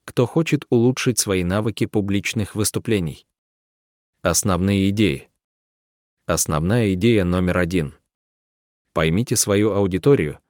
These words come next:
Важно понимать, кто ваша аудитория и чего они ожидают от вашей презентации.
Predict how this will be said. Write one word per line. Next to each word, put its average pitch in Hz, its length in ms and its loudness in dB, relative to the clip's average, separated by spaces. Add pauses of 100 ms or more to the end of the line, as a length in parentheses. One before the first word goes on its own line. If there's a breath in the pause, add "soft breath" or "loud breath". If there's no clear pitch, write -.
Важно 120 440 0
понимать, 107 520 0
кто - 240 -2
ваша 98 360 0
аудитория 95 800 0
и 107 100 -2
чего 131 360 2
они 117 240 2
ожидают 98 540 0
от 104 200 -2
вашей 90 320 -2
презентации. 101 840 -2